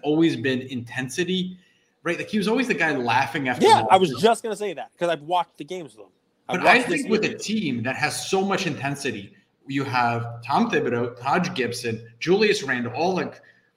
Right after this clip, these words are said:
Speaker 1: type, like, they're, they're just very intense guys. I think a little bit of Kemba Walker is perfect fit on this team.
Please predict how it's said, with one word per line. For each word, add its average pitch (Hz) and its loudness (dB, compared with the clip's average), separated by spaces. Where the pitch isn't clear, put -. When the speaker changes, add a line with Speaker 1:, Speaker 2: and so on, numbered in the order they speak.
Speaker 1:
type, - 0
like, 135 -8
they're, 160 2
they're 175 6
just - 0
very 170 2
intense 147 -2
guys. 135 -2
I 240 2
think 359 2
a 180 0
little 190 2
bit 180 0
of - -2
Kemba 156 -2
Walker 170 -4
is 170 -2
perfect 247 2
fit - -6
on 117 -2
this 117 -4
team. 90 -14